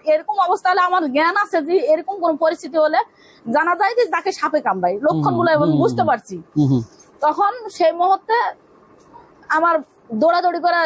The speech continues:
Speaker 1: যখন দেখা যাচ্ছে যে, হ্যাঁ, ওই পর্দায় সাপেই কামড় দিছে, সেই মুহূর্তে আমরা দৌড়ে চলে আসলাম। এক জায়গায় আসা সে বলেছে যে তার হার্ট ব্লক হয়ে যাচ্ছে, মানে,
Speaker 2: হুম।
Speaker 1: কোনো কাজ হবে না, অতিরিক্ত ইয়ে হয়ে গেছে,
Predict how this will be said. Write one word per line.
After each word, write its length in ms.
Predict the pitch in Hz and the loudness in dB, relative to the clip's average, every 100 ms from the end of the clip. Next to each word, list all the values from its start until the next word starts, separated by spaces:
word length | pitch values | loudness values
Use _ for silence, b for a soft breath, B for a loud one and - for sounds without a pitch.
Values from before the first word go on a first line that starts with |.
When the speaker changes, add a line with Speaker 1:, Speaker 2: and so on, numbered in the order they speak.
| - | 0
Speaker 1:
যখন 300 | 320 320 302 | 0 0 0
দেখা 280 | 311 302 370 | -2 0 -2
যাচ্ছে 280 | 359 - 311 | -2 -2 -2
যে, 260 | 330 320 | 0 2
হ্যাঁ, 300 | 294 320 311 | 2 2 2
ওই 240 | 294 277 269 | 2 0 0
পর্দায় 380 | 311 311 311 | -2 0 0
সাপেই 380 | 311 - 285 320 | -2 -2 0 0
কামড় 300 | 330 320 294 | 0 0 0
দিছে, 320 | 240 269 311 381 | -2 -2 0 0
সেই 240 | 311 302 | -2 -2
মুহূর্তে 280 | 277 285 294 | -2 -2 0
আমরা 180 | 285 277 | -2 0
দৌড়ে 240 | 285 277 | 0 0
চলে 160 | 285 277 | 0 0
আসলাম। 360 | 269 294 269 254 - | 0 0 -4 -4 -2
এক 180 | 277 254 | -2 0
জায়গায় 280 | 269 285 | 0 2
আসা 200 | 269 285 | 0 -2
সে 140 | 294 285 | -2 0
বলেছে 400 | 269 269 254 269 | 0 -2 0 -2
যে 140 | 285 | -2
তার 200 | 285 262 247 _ b b - | -2 -2 -2 _ b b -8
হার্ট 320 | 214 220 269 233 | -2 0 -2 -2
ব্লক 220 | 277 285 285 | 0 0 2
হয়ে 140 | 269 | 0
যাচ্ছে, 360 | 208 202 - 165 | 0 -4 -4 -6
মানে, 340 | 196 240 139 | -2 0 0
Speaker 2:
হুম। 340 | - 113 - 440 | 0 -2 -4 -4
Speaker 1:
কোনো 180 | 294 294 | 0 -2
কাজ 280 | 285 320 294 | 0 -2 2
হবে 140 | 269 | 0
না, 80 | 247 | 0
অতিরিক্ত 540 | 226 226 302 320 294 - | 0 0 0 -2 -2 0
ইয়ে 220 | 214 285 | 2 2
হয়ে 200 | 269 208 | 2 0
গেছে, 300 | 180 170 | -2 -4